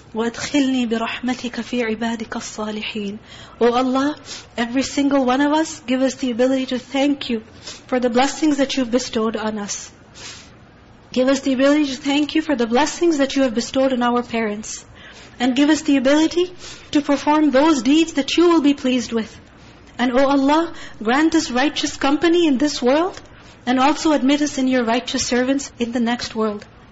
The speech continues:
O Allah, make halal sufficient for us, and turn us away from haram. O Allah, grant us honor in this life and the next. O Allah, facilitate the path to goodness for us.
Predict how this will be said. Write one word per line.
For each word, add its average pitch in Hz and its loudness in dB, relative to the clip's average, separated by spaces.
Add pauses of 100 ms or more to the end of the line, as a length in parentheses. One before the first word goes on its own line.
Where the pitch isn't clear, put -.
(460)
O 233 2
Allah, 277 2 (220)
make 269 0
halal 254 2
sufficient 294 -2
for 262 -2
us, 294 -4 (420)
and 262 0
turn 247 2
us 262 -4
away 247 0 (240)
from 247 -2
haram. 220 -2 (680)
O 233 4
Allah, 247 2 (360)
grant 247 0
us 262 -4
honor 254 2
in 247 0
this 262 0
life 285 2 (300)
and 233 0
the 233 -4
next. - -6 (280)
O 254 4
Allah, 262 2 (220)
facilitate 269 2
the 226 -4
path 240 -2
to 247 -4
goodness 214 -2
for 208 -8
us. - -8